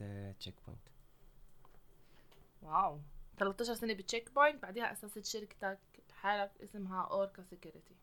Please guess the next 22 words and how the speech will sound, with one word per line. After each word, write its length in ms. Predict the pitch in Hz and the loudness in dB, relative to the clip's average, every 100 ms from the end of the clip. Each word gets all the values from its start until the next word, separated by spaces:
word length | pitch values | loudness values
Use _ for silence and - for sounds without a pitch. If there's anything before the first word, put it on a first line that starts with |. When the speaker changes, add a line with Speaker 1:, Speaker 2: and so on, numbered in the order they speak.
| - | -6
Speaker 1:
مهم. 280 | 117 117 131 - | -2 -2 -4 -8
Speaker 2:
أوكي، 560 | - - 151 190 320 349 - - - - | -12 -10 -8 -4 -6 -6 -16 -20 -16 -4
وقبل 460 | 190 190 226 233 | 0 8 8 8
تشيك 260 | - 214 - | 4 0 2
بوينت؟ 380 | 196 190 185 185 - - - - - - - | 2 4 0 -2 -14 -18 -20 -20 -20 -20 -10
Speaker 1:
آه، 200 | 113 113 | -4 -2
قبل 240 | 113 143 135 | 6 6 6
تشيك 320 | 127 143 - | 0 -2 -2
بوينت، 320 | 131 127 - | -2 -2 -4
آه، 180 | 120 117 | -4 -4
تعلمت، 460 | - 120 135 127 135 | 0 6 8 8 10
أنا 160 | 147 | 10
تعلمت 340 | 143 139 135 127 | 10 6 4 2
بالتخنيون، 640 | - 135 - 120 117 113 | -4 -4 0 2 4 2
آه، 260 | 110 113 110 | -2 -2 -2
هندسة، 400 | 120 113 - 123 - 113 | -4 -4 -6 -8 -6 -6
آه، 680 | 110 110 107 107 104 104 180 180 - - - - 110 | -4 -4 -6 -6 -6 -8 -10 -16 -16 -20 -20 -12 -6
آه، 120 | 110 | -4
برمجيات 800 | 110 113 113 117 123 120 113 - - 107 | -2 0 2 6 10 10 8 2 -4 -2
بالفاكولتي 1300 | 110 107 107 107 107 107 107 104 123 120 110 117 | -2 0 -2 -2 -2 -2 -4 -6 -6 -6 -6 -6
للكمبيوتر 1160 | 107 107 104 107 104 104 104 104 110 - 113 107 | -4 -4 -4 -4 -6 -6 -8 -8 -10 -8 -8 -8
ساينس. 600 | - 127 147 165 - | -2 2 2 2 -6